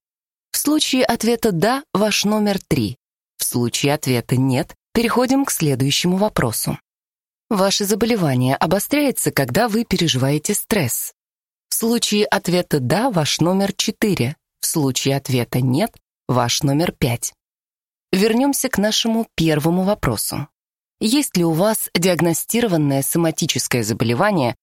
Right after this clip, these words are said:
которое полностью или отчасти объясняет ваши симптомы? В случае ответа «нет», переходим к следующему вопросу. Вы прошли полное обследование по поводу ваших симптомов,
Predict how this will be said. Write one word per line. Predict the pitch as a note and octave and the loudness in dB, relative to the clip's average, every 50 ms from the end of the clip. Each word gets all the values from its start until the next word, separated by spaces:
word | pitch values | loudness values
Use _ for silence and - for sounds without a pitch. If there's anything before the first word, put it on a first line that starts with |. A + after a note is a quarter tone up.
| _ _ - | _ _ -4
которое | - G3+ - A#3+ A#3+ B3 B3 | -4 -2 0 0 2 2 0
полностью | A#3 - - D#3+ C#3+ B2 A#2 A2+ - - - - A#2+ | -2 0 -2 0 2 2 0 0 -2 -4 -2 -2 -2
или | A#2+ A2 A2+ | 0 0 0
отчасти | G#2+ A2+ - - - - G#3 A#3 - - - B3 | 0 -2 -2 -4 -2 -2 0 -2 -2 -2 -2 -2
объясняет | A#3+ A#3 G#3+ A#3 - - - C#4 D4 C#4+ - - | 0 0 0 -2 -2 0 0 0 0 0 -2 -2
ваши | D#3 D3 C#3 - - - | -2 -2 -2 -2 -4 -4
симптомы? | - - A3+ G#3+ - - C3+ A#2+ A2 G#2+ G2 C#3 D#3 _ _ _ _ _ _ _ _ _ - | -4 -2 -2 -4 -2 0 0 0 2 0 -2 -4 -6 _ _ _ _ _ _ _ _ _ -6
В | - | -4
случае | - E3+ E3 D#3 C#3+ - - D#3+ D3+ | -2 0 0 0 0 0 0 0 0
ответа | D3+ - - B2 B2 A#2 - - B2 | 0 0 -2 -2 -2 -2 -2 0 0
«нет», | B2 D3 G#3 A#3+ - - _ _ - | 0 2 0 -2 -4 -6 _ _ -2
переходим | A3+ A#3 A3 - - C#4 C4 C#4+ C#4 | 0 0 0 0 0 0 2 2 0
к | C4 - | 0 -2
следующему | - - - - - C3+ C#3 - - - F3 F#3 | -2 0 0 0 0 0 0 0 0 0 0 0
вопросу. | F#3 G3+ G#3 - - A#2+ F#2 - - - - - _ _ _ _ _ _ _ _ _ _ _ _ _ _ _ - | 2 0 -2 0 -2 -2 -2 -2 -4 -8 -8 -10 _ _ _ _ _ _ _ _ _ _ _ _ _ _ _ -4
Вы | E3 D#3+ F3 E3 | 0 0 0 0
прошли | - - D#3+ D#3+ - - - C#4+ D4 | 2 0 0 0 0 0 0 -2 0
полное | - G3+ F#3 F3 E3 D#3 C#3+ C#3+ | 0 0 2 2 2 2 2 0
обследование | - - - F#3 A3 C4 A#3+ A3+ E3+ D3 C#3 C3 C3 | -2 -2 -2 -2 -2 0 0 0 0 2 2 0 0
по | - D3+ | 0 -2
поводу | C3 - F3+ E3+ G3 E3+ E3 | -2 0 -2 -2 0 -2 0
ваших | C#3 C#3+ C#3 - - D3 - | 0 0 0 0 -2 -2 -4
симптомов, | - - F#3 F#3+ - - G#3+ F#3 C#3 A#2 G#2+ - - | -2 -2 -2 -2 0 0 0 2 2 0 -2 -2 -6